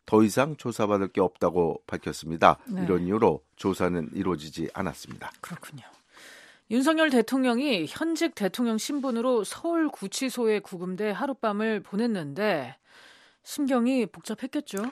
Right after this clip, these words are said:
Speaker 1: 그렇게 봐야 할 것 같습니다. 언론에 따르면 윤 대통령이 이날 공수처 체포 당시 입었던 양복 차림으로 지낸 것으로 파악됐는데요. 윤 대통령이 십육 일 오전 일곱 시 쯤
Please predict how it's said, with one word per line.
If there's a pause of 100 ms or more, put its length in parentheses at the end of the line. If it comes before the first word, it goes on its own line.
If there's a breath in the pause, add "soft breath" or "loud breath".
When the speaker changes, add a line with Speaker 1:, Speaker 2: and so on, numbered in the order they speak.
(140)
Speaker 1:
그렇게
봐야
할
것
같습니다.
언론에
따르면 (360 soft breath)
윤
대통령이
이날
공수처
체포
당시
입었던
양복
차림으로
지낸
것으로
파악됐는데요. (480 loud breath)
윤
대통령이
십육
일
오전
일곱
시
쯤